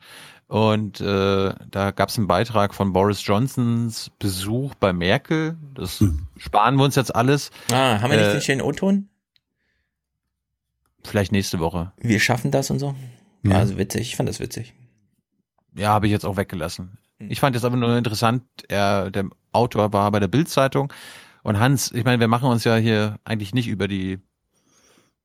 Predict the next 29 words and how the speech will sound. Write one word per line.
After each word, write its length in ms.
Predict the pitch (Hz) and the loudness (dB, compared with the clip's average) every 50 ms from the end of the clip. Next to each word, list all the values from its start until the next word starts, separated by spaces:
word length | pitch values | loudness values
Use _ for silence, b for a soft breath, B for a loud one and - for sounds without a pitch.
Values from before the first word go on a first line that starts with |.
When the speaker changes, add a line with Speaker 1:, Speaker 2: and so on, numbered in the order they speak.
| - - | -12 -4
Speaker 1:
über 120 | 104 113 | -2 -2
das 140 | 107 101 - - _ | -2 -2 -2 -4 _
äußere 360 | - 110 127 151 - - 107 113 | 2 4 4 4 2 2 0 0
Erscheinungsbild 840 | 78 82 - - 98 98 110 113 104 98 - - - 98 101 101 | 0 0 -2 0 0 0 2 0 -2 -2 -4 -6 -6 -6 -6 -4
von 140 | - 95 90 | -4 -4 -2
Menschen 540 | 87 98 127 131 - - 120 113 113 117 117 _ _ _ _ _ _ _ _ _ _ _ _ _ | 0 0 0 -2 -4 -6 -6 -6 -6 -8 -12 _ _ _ _ _ _ _ _ _ _ _ _ _
lustig 600 | - 104 131 135 - - - 120 117 117 110 - - | -4 -2 -2 -2 -2 -2 -2 -2 -2 -2 -4 -4 -2
oder 600 | 107 110 117 110 104 98 101 98 95 95 92 - - | 0 0 2 2 2 2 2 0 0 -2 -4 -6 -8
irgendwie 480 | 78 98 110 101 98 92 95 90 80 82 - | -8 -6 -4 -4 -2 -2 -2 -4 -4 -6 -10
machen 320 | - - - 104 107 107 | -10 -6 -4 -4 -2 0
darauf 200 | 101 95 98 92 | 2 2 2 2
aufmerksam. 600 | - 69 117 127 - 127 110 107 - - 110 107 | 2 0 0 0 0 0 0 0 0 0 0 0
Aber 240 | - - 92 110 107 | 0 0 0 0 0
ich 180 | - - - - | -2 -6 -8 -6
finde, 400 | - - 139 156 156 147 143 143 | -4 -2 0 2 2 2 0 0
da 240 | - 98 107 117 117 | 0 2 2 2 2
wir 160 | 131 120 113 | 2 2 2
Julian 340 | 110 107 117 123 117 107 104 | 2 2 2 2 2 0 0
Reichelt 440 | 98 - 104 113 - - 104 - - | -2 -2 -2 -4 -4 -8 -12 -10 -6
kennen, 300 | - 160 170 175 123 180 B B B B B B B B B B B B B B _ _ _ _ _ _ _ _ | -2 0 0 0 -2 -6 B B B B B B B B B B B B B B _ _ _ _ _ _ _ _
ich 160 | - 113 - | -16 -10 -4
mach 180 | - 120 131 - | -2 -2 -2 0
mir 120 | - 165 | 0 0
so 80 | 127 123 | 2 0
ein 80 | 117 101 | 0 0
bisschen 400 | - 156 - - - 156 147 117 | -2 -4 -2 -2 -2 -2 0 2
Sorgen 340 | 107 120 151 170 135 101 | 2 2 2 2 2 -2
um 100 | 80 60 | -4 -6
ihn. 380 | 55 64 87 107 139 165 190 _ | -8 -6 -4 -4 -4 -4 -6 _